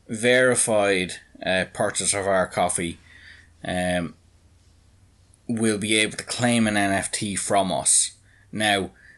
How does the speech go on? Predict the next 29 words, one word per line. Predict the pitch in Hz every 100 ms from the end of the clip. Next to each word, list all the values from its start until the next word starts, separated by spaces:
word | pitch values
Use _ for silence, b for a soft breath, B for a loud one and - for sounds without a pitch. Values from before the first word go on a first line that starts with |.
| b _
that | 120 131 -
will | 123 117
be | 95 113 110 107 101 95 92 - _ _ _ _ _ 110
a | 104
reward | 101 110 127 139 135
N | 135
F | 131 -
T, | 139 139 143 143
which | 104 98
is, | 98 87 - -
is | 101
just | 107 98 - - -
for | - 110 107
us. | 117 110 - - b b b b b _ -
Um, | 95 95 92 90 87 - _ _ _ _ _ _ _ -
we | 110 107
have | 101 101 95 90
this | 95 -
design | 95 107 104 104
done | 101 101 95 95
where | 95 92 92 90
it's, | 90 - - - - b b -
it's | -
like | 101 95
a |
bed | 87 110 110 110
of | 98
coffee | - 101 - 98
beans | 98 95 95 90 85 -